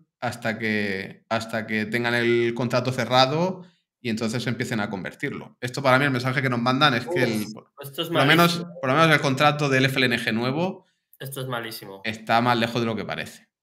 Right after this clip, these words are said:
Speaker 2: Tú,
Speaker 1: Eh,
Speaker 2: tú piénsalo de otra forma, Raúl. Si tú estuvieras relativamente cerca, y no te hablo de, o sea, no te hablo de, no sé, a una semana, pero si tú estuvieras a cuatro meses de cerrar esto, no te pones a poner el, el Fuji en plan como L N G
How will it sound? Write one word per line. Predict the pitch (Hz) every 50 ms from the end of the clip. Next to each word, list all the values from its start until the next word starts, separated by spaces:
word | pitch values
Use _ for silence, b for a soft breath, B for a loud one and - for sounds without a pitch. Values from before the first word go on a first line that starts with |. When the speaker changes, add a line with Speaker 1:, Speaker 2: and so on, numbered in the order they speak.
| _ _ _
Speaker 2:
Tú, | - 170 185 -
Speaker 1:
Eh, | - 175 -
Speaker 2:
tú | 180 170
piénsalo | 190 190 185 190 190 190
de | 180
otra | 180 175 165 160
forma, | - 151 131 127 123 127
Raúl. | 127 131 135 143 135 135 139
Si | - - - 131 135
tú | - 165
estuvieras | 160 165 - 196 190 190 185 185 175 175 175 175 160 151
relativamente | 156 160 160 160 160 156 170 160 156 156 156 151 139 143
cerca, | 139 139 - 156 151 143 135 131 123
y | 123
no | 127 139 139
te | 143
hablo | 156 151 151 151 147 139
de, | 135 127 135 131 123 B B B B B B B _ _
o | _
sea, | 139 131 131
no | 127 131
te | 135 143
hablo | 139 143 143 143 139
de, | 139 135 131 131 127 123
no | 127 131
sé, | 131 123 113 107 104 -
a | - 120 117 117 117 - -
una | 135 131 135 123
semana, | - - 123 117 110 107 104 104
pero | - 117 117
si | 113 - 127
tú | - 135
estuvieras | 139 160 160 160 160 - -
a | 160 139
cuatro | 156 151 143 143 143 139
meses | 139 135 135 135 131 135
de | 135 127
cerrar | - 131 127 127 127 127
esto, | 139 139 135 - 175 175
no | 170 143
te | 131 147 139
pones | 139 139 139 139
a | 139 131
poner | 135 131 131 127 127
el, | 127 123 123 123 123 127 123 -
el | 131 131 131
Fuji | - 139 135 131 131 127 123 120
en | 117 117
plan | 117 123 117 117
como | 113 123 123 127 127 123
L | 123 123 127
N | 123 123 120
G | - - 127 127 135 143 165